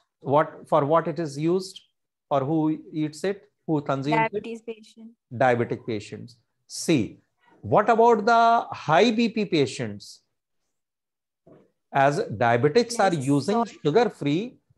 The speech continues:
Speaker 1: so high B P patients will be using what?
Speaker 2: Salt-free.
Speaker 1: Salt-free. No, that is called low na salt. What it is? Low na. What's the meaning
Speaker 2: Low
Speaker 1: of
Speaker 2: na
Speaker 1: low?
Speaker 2: salt.
Speaker 1: Low means low.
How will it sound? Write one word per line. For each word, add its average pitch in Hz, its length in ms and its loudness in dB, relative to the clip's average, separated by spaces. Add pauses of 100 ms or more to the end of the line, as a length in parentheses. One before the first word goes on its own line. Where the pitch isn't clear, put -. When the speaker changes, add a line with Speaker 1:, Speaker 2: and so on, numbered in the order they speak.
(160)
Speaker 1:
so 233 420 0
high 151 320 -2
B 214 180 -6
P 220 160 -10
patients 202 520 -4
will 208 120 -2
be 196 120 -8
using 196 500 -4 (320)
what? 190 360 -2 (1600)
Speaker 2:
Salt-free. 262 640 -10 (240)
Speaker 1:
Salt-free. 123 800 -4
No, 123 440 -2 (260)
that 147 220 -2
is 170 120 -10
called 208 360 -2
low 135 440 -4
na 135 340 -6
salt. 107 440 -8 (580)
What 139 260 -4
it 147 140 -6
is? - 360 -6 (140)
Low 135 360 -2
na. 123 300 -6 (240)
What's 143 260 -4
the 175 80 -4
meaning 175 300 -4
Speaker 2:
Low 196 80 -2
Speaker 1:
of 190 120 -8
Speaker 2:
na 127 160 -6
Speaker 1:
low? 226 260 0
Speaker 2:
salt. - 140 -20 (220)
Speaker 1:
Low 156 360 -2
means 170 380 -8
low. 127 460 -4